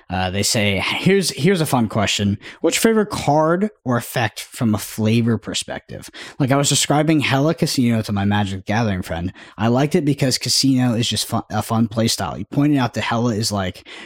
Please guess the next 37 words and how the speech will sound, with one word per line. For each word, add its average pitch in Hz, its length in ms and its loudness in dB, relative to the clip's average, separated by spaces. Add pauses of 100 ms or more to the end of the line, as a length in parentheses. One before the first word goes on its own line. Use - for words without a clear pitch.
(100)
raising 131 400 2
your 139 100 2
stuff 123 240 -2
from 127 140 2
the 117 100 4
dead, 92 280 0
and 92 180 -2
that's 90 180 -4
just - 160 -4
sweet. 110 320 -2
What 110 160 0
about 113 200 2
you 107 160 4
guys? 73 380 -4 (380)
This 147 180 2
would 170 100 2
also 151 380 2
be 170 160 2
fun, 127 520 2
a 113 120 0
fun 127 200 2
one 120 140 2
to 117 140 -2
the 104 120 -2
comments. 117 320 0
People, 101 520 -4 (280)
uh, 110 320 2 (140)
people 170 220 2
who 160 60 4
know 151 160 4
Mar-, 120 360 2
Marvel 113 440 2
lore 104 300 2
might 95 300 -2
have 90 180 -10
fun - 240 -16 (120)
answers." - 500 -20